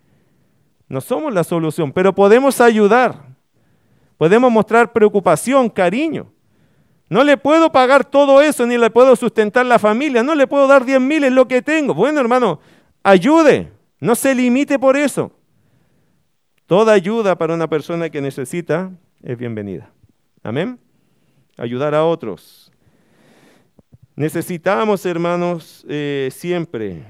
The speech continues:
eh, ver esto, porque siempre vamos a tener gente que necesite en medio nuestro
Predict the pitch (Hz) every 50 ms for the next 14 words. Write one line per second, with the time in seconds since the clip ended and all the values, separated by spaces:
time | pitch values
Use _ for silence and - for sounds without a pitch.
0 | 123 - _ - 127 117 120 139 135 139 139 - - 131 120 120 117 - - 117
1 | - - 151 165 180 185 - 151 147 139 139 139 - - 135 127 127 123 123 131
2 | 135 139 135 131 143 156 _ _ - 139 139 135 - 139 123 - 120 117 117 -
3 | - 107 - - 147 147 - 151 139 - - 143 143 156 180 190 190 175 160 175
4 | 214 240 233 - - 269 294 311 277 247